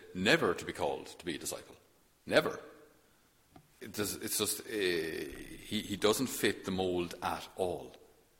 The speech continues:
Because we, I think we believe there is a kind of a mold. We, we believe there is a kind of a, uh, a mold for, for sanctity or an apostle or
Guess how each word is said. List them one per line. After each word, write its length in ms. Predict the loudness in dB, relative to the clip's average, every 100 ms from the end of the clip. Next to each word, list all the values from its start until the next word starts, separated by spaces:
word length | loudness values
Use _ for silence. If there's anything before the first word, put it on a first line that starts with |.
| _ _ _ _ _ _ _ _ _ _ _ -10 0
Because 160 | 4
we, 140 | 4 2
I 60 | 0
think 160 | 0 0
we 80 |
believe 340 | 2 2 4 6
there 140 | 6
is 120 | 6
a 60 | 4
kind 260 | 4 4 4
of 60 |
a 80 | 2
mold. 300 | 2 0 0
We, 100 | 0
we 140 | 2
believe 220 | 2 2 6
there 120 | 6
is 100 | 6
a 60 |
kind 220 | 2 -2 0
of 80 |
a, 180 | 0 0 -4 -14 -16 -10 -4
uh, 420 | -2 -2 -4 -6 -10 -16 -8
a 60 | 4
mold 340 | 8 8 6
for, 200 | 2 -2
for 160 | -2 -4
sanctity 680 | 2 2 0 -4 -4 -4 -4
or 160 | -6
an 60 | -8
apostle 760 | -2 2 2 2 0 0 -4
or 400 | -2 -2 0 -4